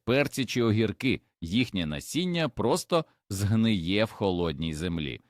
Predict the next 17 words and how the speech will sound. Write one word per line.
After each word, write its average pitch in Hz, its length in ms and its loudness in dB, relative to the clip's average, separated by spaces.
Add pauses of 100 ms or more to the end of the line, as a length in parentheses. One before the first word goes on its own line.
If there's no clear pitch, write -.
(320)
Також 73 500 2
для 85 180 -4
цього 80 340 -2
методу 87 500 0
не 113 180 2
підходить 175 600 0
насіння, 101 600 -2
що - 260 -4
дуже 151 460 0
швидко 98 480 -2
проростає, 80 800 -2
як 131 340 0
от 131 160 -2
редиска 131 640 -2
чи 139 220 -2
різноманітні 104 800 0
салати. 73 640 -4